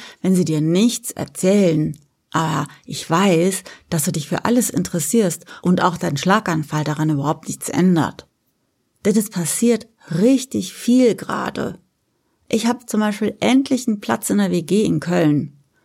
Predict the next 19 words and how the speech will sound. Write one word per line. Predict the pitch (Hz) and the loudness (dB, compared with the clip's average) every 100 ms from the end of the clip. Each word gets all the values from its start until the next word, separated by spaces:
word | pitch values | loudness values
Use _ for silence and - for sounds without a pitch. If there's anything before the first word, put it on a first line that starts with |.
| _ _ | _ _
Sechzehn | - 190 220 - - 180 | -4 0 0 -2 -2 -2
Quadratmeter | 170 160 160 208 202 185 160 | -2 -4 0 2 2 2 0
für | 143 165 160 - - - | -2 -2 -2 -4 -18 -20
vierhundert | - - 165 175 175 143 - - | -18 -10 -4 -2 0 0 -2 -6
Euro. | - - 160 180 - - - - _ _ _ _ _ - | -4 -2 0 0 -2 -8 -10 -14 _ _ _ _ _ -2
Na | 170 | 0
ja, | 170 190 | 2 2
aber | 180 156 | 2 0
besser | 156 180 185 190 | 0 -2 -2 -4
als | - 151 | -4 -2
jeden | 170 180 180 | 0 2 2
Tag | 175 160 | 0 -4
drei | 160 165 | -4 -4
Stunden | - 185 170 | -2 0 2
hin | 175 | 2
und | 160 | 0
her | 165 196 | 0 0
fahren, | 202 156 147 | -2 0 2
oder? | 147 160 180 175 | 2 2 0 -2